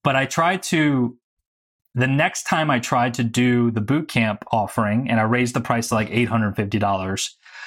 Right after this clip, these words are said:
um, it, it wasn't as successful. Um, I d-, didn't really get, I think I got one person to convert. But what I noticed was that people were like, "Ah, I just, you know, I don't think I can really afford that. Plus, I don't think I really like the thought of doing it live." They're like,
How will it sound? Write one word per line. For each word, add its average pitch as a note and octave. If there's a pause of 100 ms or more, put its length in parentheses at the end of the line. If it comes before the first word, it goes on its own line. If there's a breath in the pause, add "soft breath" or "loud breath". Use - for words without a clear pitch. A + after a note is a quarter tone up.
(360 loud breath)
um, B2+
it, D#3
it D#3+
wasn't E3+
as F3+
successful. D#3
Um, A#2+
I B2
d-, B2
didn't C#3+
really D3+
get, C3
I A#2
think D3+
I C#3+
got B2+
one B2
person C#3
to B2+
convert. A#2+ (320 loud breath)
But C#3+
what C#3+
I C#3
noticed F3
was B2
that B2
people D#3
were C3+
like, C3
"Ah, C#3
I C3
just, C#3
you C#3+
know, C3+
I C3+
don't C#3+
think C3
I C3
can B2+
really A2+
afford B2+
that. B2+
Plus, C3+
I C3
don't B2+
think B2
I -
really A#2
like G#2+
the A2
thought A#2
of G#2+
doing A2
it G2+
live." A#2
They're A2
like, G#2